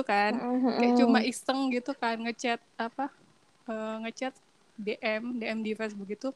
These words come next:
Speaker 1: ah, dibales nggak ya gitu. Maksudnya kayak, ya udah nothing tulus gitu lah ya. Ternyata
Speaker 2: Mm-mm.
Speaker 1: dibales gitu kan. "Mozel pengen ngobrol dong tentang stud-, studinya waktu di Aussie gitu, boleh nggak?" gitu. Eh, ternyata, em, welcome banget gitu. Ya udahlah, bisa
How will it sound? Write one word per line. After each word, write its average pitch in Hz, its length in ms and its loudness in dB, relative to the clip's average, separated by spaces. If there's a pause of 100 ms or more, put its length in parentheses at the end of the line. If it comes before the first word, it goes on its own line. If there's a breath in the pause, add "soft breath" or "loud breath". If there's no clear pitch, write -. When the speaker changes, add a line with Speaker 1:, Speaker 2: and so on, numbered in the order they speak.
(560)
Speaker 1:
ah, 262 120 -2
dibales 214 360 -2
nggak 233 160 4
ya 233 120 6 (360)
gitu. 214 400 -2
Maksudnya 269 280 -4
kayak, 240 160 -2 (200)
ya 240 120 -2
udah 262 180 6
nothing 240 220 -2
tulus 233 280 2
gitu 220 200 0
lah 226 160 6
ya. 220 160 6
Ternyata 233 300 -2
Speaker 2:
Mm-mm. 247 100 4
Speaker 1:
dibales 254 520 2
gitu 220 320 -6
kan. 220 120 -2 (160)
"Mozel 254 360 6
pengen 254 200 6
ngobrol 240 320 4
dong 285 200 6
tentang 240 400 2
stud-, 226 360 0
studinya 220 480 0 (120)
waktu 233 240 -6
di 208 160 0
Aussie 214 480 -2
gitu, 226 120 -4
boleh 214 280 0
nggak?" 233 360 -2
gitu. 208 220 -8 (300)
Eh, 269 80 -4
ternyata, 277 400 -2 (160)
em, 233 160 -2
welcome 226 400 2
banget 277 380 4 (100)
gitu. - 240 -14
Ya 202 160 0
udahlah, 214 240 -8 (320)
bisa 277 560 2